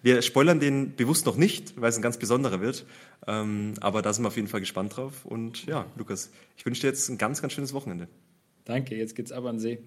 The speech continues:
Speaker 2: Es ist Sommer. In diesem Sinne, vielen Dank, bis zum nächsten Mal.
Speaker 1: Ciao.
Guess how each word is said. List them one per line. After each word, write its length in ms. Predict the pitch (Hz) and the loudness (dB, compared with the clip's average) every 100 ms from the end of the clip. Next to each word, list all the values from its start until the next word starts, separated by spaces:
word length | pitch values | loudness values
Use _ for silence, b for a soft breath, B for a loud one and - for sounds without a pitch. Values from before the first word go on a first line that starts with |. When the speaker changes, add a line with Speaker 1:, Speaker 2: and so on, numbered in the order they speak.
| - | -18
Speaker 2:
Es 120 | 123 | -12
ist 100 | 110 | -8
Sommer. 360 | - 117 107 107 - - | -4 -2 -4 -8 -14 -4
In 100 | 139 | 0
diesem 200 | 156 147 | 0 4
Sinne, 460 | 165 175 214 - - _ _ _ _ _ _ - | 4 4 0 -4 -18 _ _ _ _ _ _ -6
vielen 180 | 123 117 | -4 -2
Dank, 220 | 120 131 - _ | -2 -6 -12 _
bis 140 | 123 - | -8 -4
zum 100 | 113 | -4
nächsten 240 | 117 104 | -4 -6
Mal. 160 | 95 95 _ _ _ _ - _ _ _ | -10 -12 _ _ _ _ -20 _ _ _
Speaker 1:
Ciao. 400 | - 143 139 131 | -6 -4 -2 -4